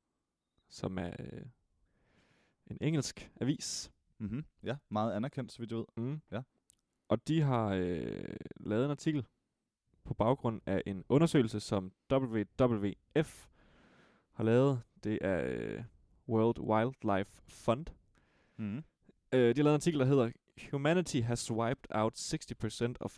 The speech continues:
Speaker 1: animal populations since nineteen seventy. Report finds."
Speaker 2: Okay, det er godt nok ikke ret længe siden.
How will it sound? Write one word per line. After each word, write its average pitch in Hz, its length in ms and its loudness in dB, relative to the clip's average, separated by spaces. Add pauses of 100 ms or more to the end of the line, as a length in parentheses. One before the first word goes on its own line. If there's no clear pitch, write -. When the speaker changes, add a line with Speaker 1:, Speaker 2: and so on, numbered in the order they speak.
(120)
Speaker 1:
animal 120 400 2
populations 110 1080 -4
since - 600 -6
nineteen 110 600 -4
seventy. 127 520 -2 (680)
Report 92 480 -6
finds." - 640 -14
Speaker 2:
Okay, 101 320 -12
det 85 120 -18
er 113 40 -10
godt 107 120 -8
nok 98 80 -10
ikke 104 160 -14
ret 104 100 -8
længe 92 180 -12
siden. - 200 -18